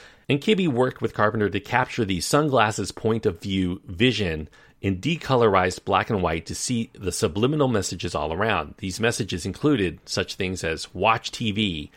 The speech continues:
marry and reproduce, obey, submit, stay asleep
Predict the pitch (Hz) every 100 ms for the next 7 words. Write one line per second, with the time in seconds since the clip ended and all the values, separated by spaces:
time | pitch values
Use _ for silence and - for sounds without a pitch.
0 | - - - - 131 147 139 123 104 110
1 | - 90 101 80 - - _ 127 127 110
2 | 104 82 65 - _ - - 139 131 107
3 | 76 - _ - - 147 151 143 95 85
4 | 71